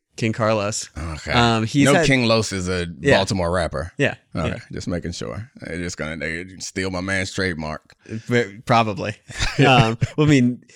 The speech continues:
Speaker 1: so Alcaraz tried to have, like, the, the tight fade.
Speaker 2: Yeah, he didn't pull it off.
Speaker 1: It was a bad fade.
Speaker 2: <sighs>
Speaker 1: It was, he went, he went too high. He went too high, and it was like, uh, it was like one of those, um, memes of someone who, like, a,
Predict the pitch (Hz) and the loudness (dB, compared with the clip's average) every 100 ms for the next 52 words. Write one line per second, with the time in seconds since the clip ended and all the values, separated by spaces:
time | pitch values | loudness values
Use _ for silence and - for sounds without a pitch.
0 | - - 156 131 185 277 202 - - 107 | -20 0 2 4 4 4 2 0 -2 2
1 | 110 135 - 127 110 107 - - 101 85 | 2 0 0 0 0 -2 -4 -6 -6 -6
2 | - 104 - - 110 - 107 98 117 - | -8 -10 -4 -2 -2 -2 -4 -4 -4 -8
3 | _ _ _ _ _ 101 71 76 71 - | _ _ _ _ _ -8 -4 -4 -4 -10
4 | 73 71 73 76 76 71 76 76 117 110 | -12 -8 -8 -6 -6 -4 -4 -4 -6 -2
5 | 131 117 113 107 - 95 92 - - - | -2 2 0 0 -4 -6 -8 -14 -10 -6
6 | - 135 135 131 143 160 139 143 156 143 | 0 2 2 2 2 4 4 4 4 2
7 | - 151 131 117 127 160 _ _ 147 143 | 4 4 4 2 0 -2 _ _ 2 2
8 | - 151 127 131 135 120 117 127 113 117 | 2 0 2 2 2 0 -2 -2 -4 -4
9 | 113 104 98 110 - _ _ - 135 147 | -4 -4 -6 -8 -12 _ _ 0 4 4
10 | 165 165 147 131 113 107 104 107 _ 117 | 4 4 4 4 2 0 -4 -10 _ 2
11 | 117 127 127 117 120 120 123 110 104 104 | 4 4 0 -2 0 0 0 -2 -4 -4
12 | 107 | -6